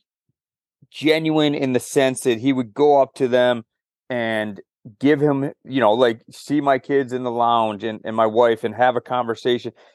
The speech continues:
He certainly was not the guy that just buried his head, blew by, and thought he was better than everyone. You know what I mean?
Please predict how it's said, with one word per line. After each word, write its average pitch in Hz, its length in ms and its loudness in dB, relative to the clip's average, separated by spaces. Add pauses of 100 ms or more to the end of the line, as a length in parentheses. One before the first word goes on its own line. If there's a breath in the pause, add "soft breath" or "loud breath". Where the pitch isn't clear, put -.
(420 soft breath)
He 180 200 -2
certainly 147 680 2
was 123 200 0
not 135 220 0
the 131 80 -2
guy 123 260 4
that 110 220 -2
just - 240 -2 (560)
buried 131 280 2
his 120 120 -6
head, 123 260 -2
blew 123 220 -6
by, 113 320 2
and 107 160 -6
thought 117 180 2
he 110 60 -4
was 98 140 -8
better 104 280 -2
than 90 160 -10
everyone. 82 440 -10
You 143 100 0
know 170 60 4
what 143 80 0
I - 20 -2
mean? 151 60 -4